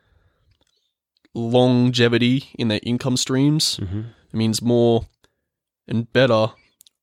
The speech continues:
Speaker 1: rain and water cycles and greater water storage capacity. So there's more nutrients and water available in the soil to grow plant matter.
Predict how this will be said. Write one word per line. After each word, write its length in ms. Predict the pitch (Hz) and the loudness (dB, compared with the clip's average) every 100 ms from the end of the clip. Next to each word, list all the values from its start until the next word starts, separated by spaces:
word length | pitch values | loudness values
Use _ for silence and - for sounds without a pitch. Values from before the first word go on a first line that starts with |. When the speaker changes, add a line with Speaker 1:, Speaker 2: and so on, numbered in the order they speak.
| _ - | _ -16
Speaker 1:
rain 680 | 104 113 117 131 131 127 - | -6 0 2 4 2 0 -2
and 180 | 110 101 | -8 -4
water 240 | 113 117 | -2 0
cycles 520 | - 120 120 151 143 | 0 0 0 -2 -4
and 160 | 127 120 | -4 -6
greater 440 | 117 120 120 110 - - _ | -4 0 2 2 -2 -12 _
water 340 | 107 117 123 - | -4 0 2 2
storage 680 | - 107 123 123 127 - | 0 2 2 2 0 -4
capacity. 600 | - 139 123 - 151 165 - _ - - _ _ | -2 -2 -2 0 0 -2 -6 _ -20 -20 _ _
So 140 | - 120 | -4 -2
there's 120 | 120 | 2
more 340 | 117 113 110 - - | 2 2 0 -4 -2
nutrients 320 | 117 120 107 | 0 0 -2
and 80 | 117 | 0
water 160 | 113 107 | 0 0
available 460 | 110 117 123 107 | 2 2 4 2
in 80 | 98 | 0
the 80 | 104 | 0
soil 260 | - 101 90 | -2 -2 -2
to 80 | |
grow 160 | 80 101 | -2 -2
plant 300 | - 123 78 | -2 -4 -4
matter. 260 | 90 104 | -2 -4